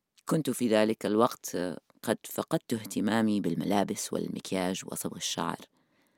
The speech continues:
ولساتني لهلأ بلبس بنطلونات عندي إياها من التسعة وتسعين. بتقول لي أمي: "ولك بعطيكي مصاري تشتري بنطلون جديد." والله عندي مصاري يا ماما، بس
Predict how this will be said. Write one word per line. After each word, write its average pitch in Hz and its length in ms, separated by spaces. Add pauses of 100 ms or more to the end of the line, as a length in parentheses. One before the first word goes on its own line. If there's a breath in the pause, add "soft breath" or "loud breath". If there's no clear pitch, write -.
(840)
ولساتني 208 500
لهلأ 175 340
بلبس 131 320
بنطلونات 143 680
عندي 127 240
إياها 135 300
من 110 120
التسعة 95 320
وتسعين. 87 500 (1120)
بتقول 127 240
لي 127 160
أمي: 123 360 (1400)
"ولك 113 160
بعطيكي - 380
مصاري 120 400
تشتري - 320
بنطلون 101 420
جديد." 101 480 (1120)
والله 269 380
عندي 175 340
مصاري 104 440
يا 50 160
ماما، 95 280 (720)
بس - 260